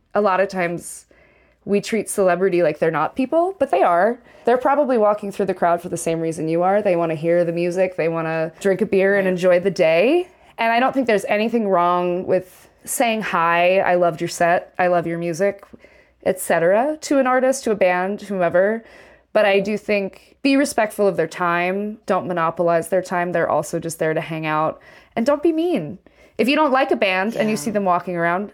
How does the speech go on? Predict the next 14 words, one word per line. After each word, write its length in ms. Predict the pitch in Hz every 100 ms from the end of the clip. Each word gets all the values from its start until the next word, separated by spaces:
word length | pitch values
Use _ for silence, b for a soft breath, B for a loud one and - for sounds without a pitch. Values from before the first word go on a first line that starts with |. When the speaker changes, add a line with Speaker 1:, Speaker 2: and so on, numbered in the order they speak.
| _
Speaker 1:
don't 220 | 240 240
be 80 | 262
rude 160 | 254 254
to 80 | 247
them 220 | 254 254
either. 320 | 285 160 - _ _
Speaker 2:
The 100 | -
"don't 300 | 254 277 415
hijack 460 | - 466 403 277 247
their 160 | 190 185
time" 380 | - 165 160
point 360 | 156 156 147 143
is 180 | 151 151
so 720 | - - 151 139 135 131 135